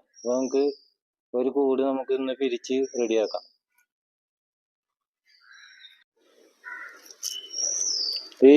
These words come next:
കൂട്ടിൽ കാണുന്ന വലിയ മുട്ടയാണ് ട്ടോ റാണി സെല്ല്. കണ്ടോ? ഇതാണ് റാണി സെല്ല്.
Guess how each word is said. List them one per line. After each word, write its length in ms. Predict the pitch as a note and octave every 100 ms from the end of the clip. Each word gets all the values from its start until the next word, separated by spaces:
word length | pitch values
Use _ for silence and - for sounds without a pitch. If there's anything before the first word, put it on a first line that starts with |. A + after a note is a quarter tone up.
| D#3
കൂട്ടിൽ 360 | F3 E3+ E3+
കാണുന്ന 460 | D#3+ E3 D#3+ D#3+ D#3+ E3+ D#3
വലിയ 320 | C#3+ D3+ D#3 E3
മുട്ടയാണ് 480 | E3+ E3 D#3 D3 D3
ട്ടോ 140 | D3+ C3+
റാണി 260 | C3+ C3+ C3
സെല്ല്. 300 | C#3 B2 A#2+
കണ്ടോ? 200 | C3+ B2 G#2+ - - - _ _ -
ഇതാണ് 280 | B2 D3 D3+
റാണി 280 | D#3 D3 C3+ -
സെല്ല്. 220 | B2+